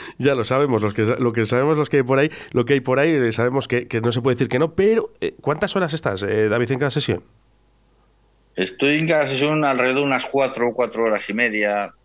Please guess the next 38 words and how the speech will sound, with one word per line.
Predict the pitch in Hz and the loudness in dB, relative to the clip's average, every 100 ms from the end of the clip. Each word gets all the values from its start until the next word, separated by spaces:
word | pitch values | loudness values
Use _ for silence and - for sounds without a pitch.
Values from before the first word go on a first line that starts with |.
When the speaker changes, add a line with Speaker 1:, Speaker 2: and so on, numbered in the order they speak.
| _ | _
Speaker 1:
Porque | 123 123 156 | -2 0 0
Speaker 2:
Sí, | 165 | 0
unas | 180 | 0
Speaker 1:
eso | |
sí | 165 | 0
que | 165 | 2
es | |
Speaker 2:
cuatro | 120 - | 2 2
horas | 180 | 0
Speaker 1:
verdad | |
Speaker 2:
es | 117 | 0
la | 107 | -2
media. | 101 101 92 85 - - | -2 -4 -6 -12 -10 -2
Speaker 1:
que | 147 | -2
es | 170 | 0
muy, | 170 170 - | 2 2 0
eh, | 127 110 73 62 | 0 0 0 -2
es | 135 | 2
muy, | 165 156 143 135 127 117 95 - | 2 4 2 2 0 0 -2 -4
que | 131 | -2
no | 165 | 0
es | - | 0
como | 147 131 | -2 -2
en | 117 | -2
España, | - 196 117 | -4 -4 -4
¿no? | 151 | -6
Que | 117 | -4
estamos | 147 139 135 | -4 -2 0
hora | 131 | 0
y | |
media, | 135 160 135 | 2 2 0
dos | 127 | 0
horas | 139 165 160 123 | 0 0 0 -2
y | 120 117 | -2 0
viene | 123 143 156 | 2 2 2
otro, | 180 98 | 0 -2
¿no? | 156 - - _ _ _ 110 | -2 -2 -8 _ _ _ -14
Speaker 2:
Mm. | 101 | -14